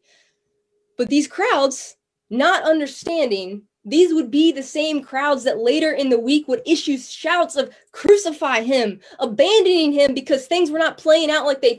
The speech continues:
thought. They did not realize what he is doing.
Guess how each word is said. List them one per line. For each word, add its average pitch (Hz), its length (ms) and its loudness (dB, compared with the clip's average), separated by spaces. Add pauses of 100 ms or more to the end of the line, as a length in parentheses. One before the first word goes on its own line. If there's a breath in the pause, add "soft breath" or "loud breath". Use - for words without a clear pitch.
thought. 330 320 2
They 226 100 0
did 233 220 -10
not 302 340 -4 (420 soft breath)
realize 240 920 -6 (140)
what 254 300 0
he 254 280 -2
is 202 180 -8
doing. 190 540 -8